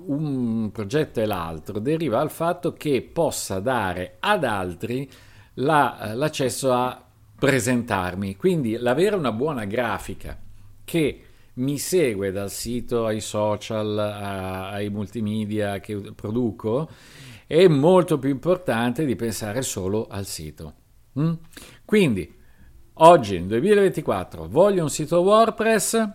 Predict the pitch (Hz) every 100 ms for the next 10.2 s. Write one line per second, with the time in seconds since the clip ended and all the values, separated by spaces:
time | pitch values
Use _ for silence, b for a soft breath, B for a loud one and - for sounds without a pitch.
0 | - - 98 104 107 143 156 101 - -
1 | 98 117 143 123 104 95 - 120 170 202
2 | 220 226 214 220 165 165 170 151 143 147
3 | 151 139 131 143 214 - 135 107 - 110
4 | - 113 95 85 - 147 - B B B
5 | B B - 156 151 160 160 151 110 92
6 | - 143 127 110 107 101 101 95 95 -
7 | 139 135 107 92 87 82 - - - -
8 | 113 117 107 101 92 107 98 101 104 107
9 | 101 98 87 85 95 104 143 226 262 117
10 | 101